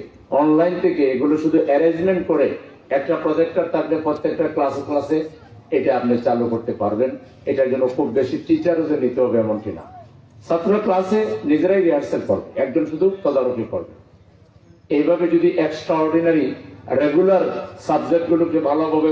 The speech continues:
পড়ানোর পাশাপাশি যদি এটা করা হয়, তাহলে স্কুলটা খুব দ্রুত এগিয়ে যাবে ইনশাআল্লাহ। এর পাশাপাশি আমি বলবো যে আমাদের ছাত্রদের আদব কায়দা, আমাদের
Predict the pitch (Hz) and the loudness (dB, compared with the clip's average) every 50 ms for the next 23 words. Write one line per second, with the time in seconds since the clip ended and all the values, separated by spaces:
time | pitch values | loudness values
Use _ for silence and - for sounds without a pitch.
0 | 151 151 147 147 147 143 143 147 131 - 135 127 - 143 143 143 139 120 135 139 | 0 0 2 2 2 2 2 0 -2 -2 -4 -4 -2 -2 -2 -2 -2 -2 -2 -4
1 | 127 127 127 127 123 127 139 135 127 127 135 139 135 117 127 151 190 190 - - | -4 0 2 2 2 2 2 0 0 0 0 0 0 2 0 0 0 -2 -6 -12
2 | - - - - - - - - 131 127 127 127 127 - - 156 143 123 120 107 | -18 -20 -20 -20 -20 -8 -2 0 2 4 2 2 0 -2 -2 -2 0 0 0 0
3 | - - 123 110 104 123 123 123 123 127 113 104 98 104 98 92 90 87 87 87 | 0 -2 -2 -2 0 0 0 2 2 2 0 2 2 0 0 -2 -4 -6 -8 -10
4 | 85 85 - - - 76 76 - - - - - - - - - - - - - | -12 -12 -12 -12 -12 -10 -10 -14 -18 -20 -20 -20 -20 -20 -20 -20 -20 -20 -6 -2
5 | - 143 160 160 - 175 160 - 165 175 - 214 - - - 165 156 156 - - | 2 2 2 2 2 0 0 0 0 0 0 0 -2 0 2 2 2 2 0 -4
6 | - - - - - - - - - - 131 127 131 127 120 127 131 127 127 127 | -10 -18 -20 -20 -20 -20 -20 -10 -6 -6 -4 -2 -2 0 2 2 0 2 2 2
7 | 127 120 120 - - - - - - - - - _ _ - 113 123 117 117 117 | 2 0 0 -4 -8 -12 -18 -20 -20 -20 -20 -20 _ _ -4 0 0 0 0 0
8 | 117 120 123 127 127 123 131 127 123 - - 127 123 - - 131 135 123 127 131 | -2 0 0 0 2 2 0 0 -2 -2 -4 -4 -4 -4 -2 -2 0 2 2 2
9 | 127 - - - 123 127 - 135 147 147 143 - - 139 113 98 - - - - | 2 0 -4 -2 -2 -2 0 0 0 -2 -2 -4 -4 -2 -2 -2 -4 -6 -8 -10
10 | - - - - _ _ _ _ _ _ _ _ _ _ _ _ _ _ _ _ | -16 -20 -20 -20 _ _ _ _ _ _ _ _ _ _ _ _ _ _ _ _
11 | - - - _ - 139 123 127 143 139 | -20 -20 -14 _ -6 -4 0 0 0 2